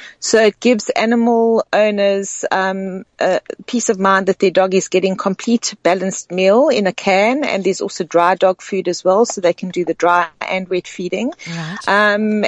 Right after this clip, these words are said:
Speaker 1: and the peak protection provides a shiny skin and coat, uh, healthy digestion, improved immune system, st-, strong teeth and bones,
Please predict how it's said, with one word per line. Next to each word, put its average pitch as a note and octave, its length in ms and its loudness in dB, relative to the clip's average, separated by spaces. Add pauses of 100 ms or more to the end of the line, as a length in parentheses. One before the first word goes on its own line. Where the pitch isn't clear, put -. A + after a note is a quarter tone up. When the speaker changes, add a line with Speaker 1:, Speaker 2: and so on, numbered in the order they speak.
Speaker 1:
and G3+ 300 0 (100)
the G#3+ 80 -4
peak - 240 -4
protection A#3+ 480 -2
provides G3+ 560 0
a G3 220 4
shiny A3+ 380 -2
skin - 260 -4
and F#3 180 -8
coat, - 560 0 (380)
uh, F3+ 160 2
healthy G3 340 0
digestion, G3+ 840 2
improved F#3 540 -2
immune G3+ 320 4
system, G3+ 600 0
st-, - 460 0
strong G3+ 320 0
teeth - 320 -8
and F3+ 140 -2
bones, G#3+ 560 4